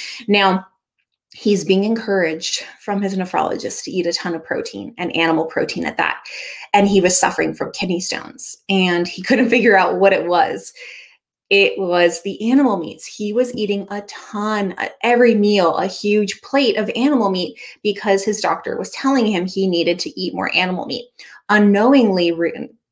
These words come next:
that, un-, unknowingly, reali-, not realizing that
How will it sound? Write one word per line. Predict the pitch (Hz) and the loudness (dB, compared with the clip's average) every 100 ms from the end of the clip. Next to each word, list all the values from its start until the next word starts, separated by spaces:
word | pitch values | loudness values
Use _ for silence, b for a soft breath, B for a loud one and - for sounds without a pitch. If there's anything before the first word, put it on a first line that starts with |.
| _ _ _ _ | _ _ _ _
that, | 196 180 - - | 4 4 2 0
un-, | 226 240 - | 0 0 0
unknowingly, | - 269 247 240 214 185 170 185 _ 190 | 6 8 8 6 4 0 -4 -6 _ 0
reali-, | 190 180 160 | 2 4 0
not | 180 180 185 | -2 -4 -2
realizing | 160 151 160 180 180 | -2 -2 -2 -4 2
that | 185 175 - | 4 4 0